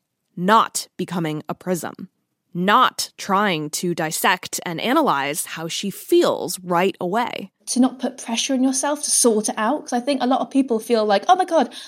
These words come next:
Speaker 2: I gotta come up with steps to sort it out," but it doesn't work like that. And I think being able to, to realise that is quite good. It, it gives yourself time to analyse it and not put pressure to just sort it.
Speaker 1: I think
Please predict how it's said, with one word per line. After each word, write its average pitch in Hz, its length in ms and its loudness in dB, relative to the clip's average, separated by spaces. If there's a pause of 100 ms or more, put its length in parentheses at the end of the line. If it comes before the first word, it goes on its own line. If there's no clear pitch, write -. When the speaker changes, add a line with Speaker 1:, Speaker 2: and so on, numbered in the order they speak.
Speaker 2:
I 233 120 4
gotta 240 180 -2
come 262 160 6
up 262 80 4
with 226 100 0
steps - 400 2
to 214 60 -2
sort - 300 4
it - 80 0
out," 254 260 2
but 202 140 2
it 208 40 -12
doesn't 220 240 -2
work 214 200 0
like 185 160 -2
that. - 260 2 (220)
And 202 340 0
I 214 100 -4
think 240 340 -2 (960)
being 220 260 6
able 226 240 6
to, 214 240 -2
to - 400 0
realise 196 420 4
that 151 240 2
is 170 100 -6
quite - 320 -4 (160)
good. 175 160 2
It, - 160 -4
it 208 120 2
gives 247 240 4
yourself 240 340 2
time 202 300 0
to 170 160 -2
analyse 165 400 -4
it - 280 -6
and 185 100 -2
not - 160 -4
put - 140 -10
pressure 175 300 -6
to 165 100 -10
just - 200 0
sort - 320 -2
it. - 240 -10 (520)
Speaker 1:
I 285 80 6
think 359 140 0